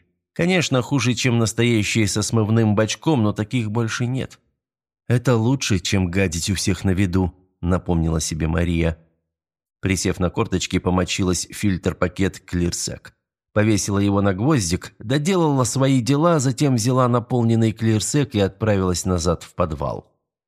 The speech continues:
В относительной прохладе подземного укрытия Мария аккуратно выдавила содержимое пакета в емкость для воды –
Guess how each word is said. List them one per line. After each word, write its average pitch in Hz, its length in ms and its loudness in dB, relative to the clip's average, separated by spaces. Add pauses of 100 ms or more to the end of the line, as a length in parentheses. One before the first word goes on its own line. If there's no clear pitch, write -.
(120)
В 120 60 0
относительной 110 680 2
прохладе 107 540 2
подземного 101 600 2
укрытия 101 580 0
Мария 98 380 2
аккуратно 101 680 0
выдавила 95 520 0
содержимое 95 680 0
пакета 92 500 0
в 87 40 0
емкость 90 680 -2
для 92 200 0
воды – 104 500 0